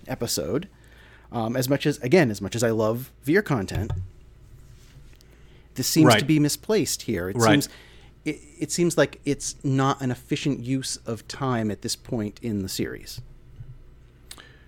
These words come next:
Speaker 2: The whole thing feels a bit, a bit inefficient.
Speaker 1: Mm.
Speaker 2: Um, whi-, which, you know, I, I totally, I totally agree
Speaker 1: Yeah.
Speaker 2: with. Um, we already know what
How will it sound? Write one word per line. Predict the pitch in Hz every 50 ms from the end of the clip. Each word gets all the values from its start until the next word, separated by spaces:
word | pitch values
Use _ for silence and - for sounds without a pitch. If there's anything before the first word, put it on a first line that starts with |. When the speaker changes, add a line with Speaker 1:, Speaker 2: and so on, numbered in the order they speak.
| - - - - - - - - - - - - - -
Speaker 2:
The | 143
whole | 143 226 302 247
thing | - - - 208 190 165
feels | 139 - - 147 131 123 117 113 -
a | 127
bit, | 104 - 127 113 110 - - - - - - - - - - - - - -
a | 131 117
bit | 117 135 117
inefficient. | 113 110 110 104 - - 123 - - - - - - - - - - - - - - - - - -
Speaker 1:
Mm. | - 147 147 123 113 - - - - - -
Speaker 2:
Um, | 113 104 98 92 90 87 95 101 - - - - - - - - - - - - - - - - - - - - - - - - - - - - - - - - - - - - - - - - - - - - - - - -
whi-, | 170 151 156 -
which, | 156 143 135 139 - -
you | 170 151
know, | 139
I, | 127 120 117 123 131
I | 143 127
totally, | 123 - 143 139 123 120 117 110 104 104 - - -
I | - 127 113
totally | - - 147 135 120 113 110 107
agree | 107 - 123 120 113
Speaker 1:
Yeah. | 101
Speaker 2:
with. | 101 110 101 - - - -
Um, | - 113 107 104 104 101 101 - - - - - - - - - - - - - - - - - - - - - - - -
we | - 175 175
already | 185 151 170 196 220 220 226 202 196 180
know | 156 143 139 139 139 135 135
what | 127 117 117 120 117 113 - -